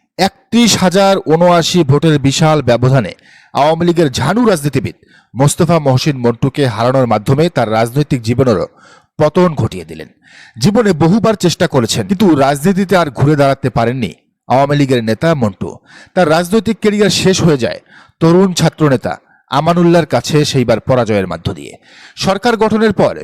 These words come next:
বেগম জিয়া মিস করলেন না আমানুল্লাহ আমানের মতো তরুণ ক্যারিসমেটিক নেতার মেধার মূল্যায়ন করতে। তাকে অল্প বয়সেই বানিয়ে দিলেন স্বাস্থ্য ও পরিবার কল্যাণ মন্ত্রণালয়ের প্রতিমন্ত্রী। গল্পটা এই কারণে বলা, বর্তমান সিচুয়েশনে একানব্বই এর আমানুল্লাহর সঙ্গে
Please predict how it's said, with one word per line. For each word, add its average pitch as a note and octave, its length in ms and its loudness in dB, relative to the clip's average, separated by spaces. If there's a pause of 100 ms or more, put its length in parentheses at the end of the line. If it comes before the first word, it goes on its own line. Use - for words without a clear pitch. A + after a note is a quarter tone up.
বেগম G3 300 2
জিয়া C#3 280 2
মিস C#3 300 0
করলেন D#3 300 2
না D2+ 140 -14 (380)
আমানুল্লাহ F#3 540 0
আমানের E3+ 280 0
মতো C3+ 340 -2 (120)
তরুণ F3 300 4
ক্যারিসমেটিক D#3+ 640 -2
নেতার C#3 260 0
মেধার B2+ 280 2
মূল্যায়ন A2 360 2
করতে। - 340 -12 (500)
তাকে F3+ 240 0
অল্প E3+ 360 0
বয়সেই G3+ 400 2
বানিয়ে D3+ 280 -2
দিলেন C#3 240 -2 (360)
স্বাস্থ্য - 520 -2
ও D#3+ 200 4
পরিবার E3 420 0
কল্যাণ D3+ 360 0
মন্ত্রণালয়ের C3 640 0 (400)
প্রতিমন্ত্রী। C3+ 500 -4 (480)
গল্পটা G#3 360 0
এই F3 180 2
কারণে A#3 280 2
বলা, A2 340 -4 (360)
বর্তমান G#3 400 0
সিচুয়েশনে F3 580 -2
একানব্বই F3 520 0
এর E3+ 80 2
আমানুল্লাহর D#3+ 520 2
সঙ্গে A#2 340 -4